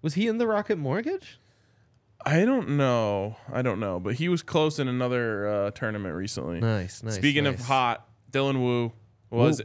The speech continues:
Speaker 1: Wu.
Speaker 2: was in the tournament, uh, this last weekend, kind of hovering around the top ten the entire time. I think he finished inside the top ten.
Speaker 1: Boom.
Speaker 2: And now he's, all he's gotta do is finish top thirty for us to get plus value.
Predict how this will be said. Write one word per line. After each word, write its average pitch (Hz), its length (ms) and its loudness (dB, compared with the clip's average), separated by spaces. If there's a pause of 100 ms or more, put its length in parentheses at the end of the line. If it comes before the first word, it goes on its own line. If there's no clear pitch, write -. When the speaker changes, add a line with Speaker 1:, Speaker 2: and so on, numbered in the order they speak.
Speaker 1:
Wu. 123 120 -8
Speaker 2:
was 120 180 -2 (120)
in 147 440 2 (480)
the 127 100 -4
tournament, 127 540 -2 (220)
uh, 113 540 -2
this 120 220 -8
last 120 360 -2
weekend, 117 420 -4
kind 120 180 -2
of - 360 -10 (580)
hovering 127 380 2
around 120 220 0
the 113 60 -8
top 113 280 -4
ten 120 320 -2 (480)
the 127 80 -2
entire 120 360 2
time. 113 300 -4
I 107 80 -2
think 175 200 -4
he 170 60 -4
finished 127 300 -2
inside 123 380 0
the 110 40 -8
top 98 280 -6
ten. 101 320 -6 (160)
Speaker 1:
Boom. 101 320 -2
Speaker 2:
And 120 80 -2
now 127 180 2
he's, 139 100 0
all 135 120 2
he's 131 100 -2
gotta 135 180 0
do 139 140 2
is 123 160 -6 (320)
finish 127 280 -2
top 135 280 2
thirty 175 300 0
for 170 180 0
us 143 160 2
to 139 80 -2
get 123 140 2
plus 147 220 2
value. 185 440 -2